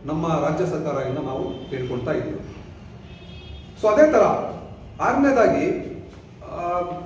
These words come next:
ಎಲ್ಲ ಕಡೆ, ಎಲ್ಲ ಜಿಲ್ಲೆಯಲ್ಲಿ ಈ ಕಾಂಪಿಟೇಟಿವ್ ಎಕ್ಸಾಮ್ಸ್‌ಗೆ,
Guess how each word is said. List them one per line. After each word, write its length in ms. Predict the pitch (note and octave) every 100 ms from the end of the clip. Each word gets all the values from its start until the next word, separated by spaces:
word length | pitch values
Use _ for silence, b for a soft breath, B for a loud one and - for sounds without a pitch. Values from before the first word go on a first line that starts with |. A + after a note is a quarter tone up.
| - - - -
ಎಲ್ಲ 320 | G3+ D#4+ E4+
ಕಡೆ, 460 | G3+ D3 - - - -
ಎಲ್ಲ 240 | - D4 B3
ಜಿಲ್ಲೆಯಲ್ಲಿ 720 | A#3+ B3 G#3 - - - - - - - - - - - - - - - - F#3
ಈ 280 | F#3+ F#3 -
ಕಾಂಪಿಟೇಟಿವ್ 540 | C#4 D4 D4+ A3+ F3+
ಎಕ್ಸಾಮ್ಸ್‌ಗೆ, 560 | F3+ F3+ - - -